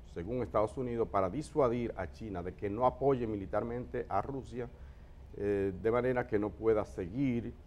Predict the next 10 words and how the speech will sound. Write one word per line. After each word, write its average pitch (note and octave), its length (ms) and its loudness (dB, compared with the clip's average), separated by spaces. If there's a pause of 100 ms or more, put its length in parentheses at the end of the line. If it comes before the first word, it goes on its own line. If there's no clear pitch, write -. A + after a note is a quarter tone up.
(240)
avanzando G2 880 2
en G2 80 -6
su G#2 240 -6
invasión G2+ 640 -2
a F#2+ 100 0
Ucrania. D#2+ 560 -6 (340)
Es G#2 140 -6
importante B2 920 0
esta G#2+ 220 -2
reunión A#2+ 500 -2